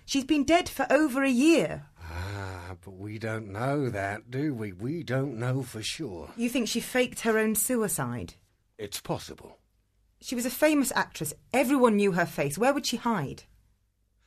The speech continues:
Speaker 2: Plastic surgery.
Speaker 1: Oh, please, Robert, you're being ridiculous.
Speaker 2: Then she's doing it from beyond the grave.
Speaker 1: Okay, that's it. I've heard enough.
Speaker 2: It has to be the answer. It, it has to be. Well, have you got a better explanation?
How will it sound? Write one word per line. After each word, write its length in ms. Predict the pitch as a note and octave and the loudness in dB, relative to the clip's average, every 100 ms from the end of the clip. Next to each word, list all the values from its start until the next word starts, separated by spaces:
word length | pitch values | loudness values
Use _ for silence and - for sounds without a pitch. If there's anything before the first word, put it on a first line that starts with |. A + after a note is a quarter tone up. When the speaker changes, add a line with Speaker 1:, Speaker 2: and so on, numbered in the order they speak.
| _ _ _ | _ _ _
Speaker 2:
Plastic 400 | - D#2 - - | -18 -16 -16 -14
surgery. 440 | - D#2+ - D#2 - | -12 -10 -10 -6 2
Speaker 1:
Oh, 220 | A3+ F3 | 4 2
please, 460 | - - E3 D#3+ E3 | -4 -4 -2 -2 2
Robert, 280 | G#3 A3+ A3+ | 4 4 4
you're 120 | C4 | 0
being 320 | - E4 F4+ | 4 6 6
ridiculous. 680 | B3+ B3 C#4+ - G3 D3+ C#3+ | 4 2 -2 0 -2 -2 -2
Speaker 2:
Then 280 | B2 B2+ B2+ - _ _ _ _ - _ | 0 0 -2 -14 _ _ _ _ -20 _
she's 260 | - A2 G2+ | -14 -14 -12
doing 460 | A#2 G3 F#3+ C3+ A#2+ | -6 0 2 2 0
it 200 | A#2 - _ _ | -2 -8 _ _
from 220 | - G#2 G2 | -12 -12 -10
beyond 500 | F2+ F2+ A2+ G#2+ G2 | -10 -6 -4 -4 -6
the 100 | G2+ | -8
grave. 400 | F#2 E2 - C4 | -8 -10 -4 2
Speaker 1:
Okay, 300 | B3 G3 A3+ | 2 4 4
that's 240 | G#3+ - | 4 4
it. 140 | E3+ - | 0 0
I've 120 | F3 | 0
heard 160 | F#3+ | 2
enough. 360 | E3 C#3+ D3 - | 2 -2 -6 -10
Speaker 2:
It 80 | D3 | -8
has 460 | C3+ F3+ G#3 - | 0 4 4 2
to 120 | - D3 | -8 -4
be 120 | D3 | -2
the 140 | C3 | 0
answer. 300 | B2+ A2 C#3+ - | 0 -2 -6 -12
It, 120 | D#3 _ _ | -18 _ _
it 100 | B2+ | -6
has 340 | - E3+ D#3+ - | -2 0 -2 -8
to 100 | - | -14
be. 200 | - - - - - _ _ _ - | -14 -18 -20 -20 -20 _ _ _ -6
Well, 100 | A#2+ | -6
have 100 | C#3 | -4
you 80 | |
got 140 | D#3+ C#3 | -2 -2
a 40 | |
better 240 | C#3+ A#2+ B2+ | 0 -2 -2
explanation? 640 | A#2+ A2+ G#2 D#2 - | -4 -6 -6 -8 -12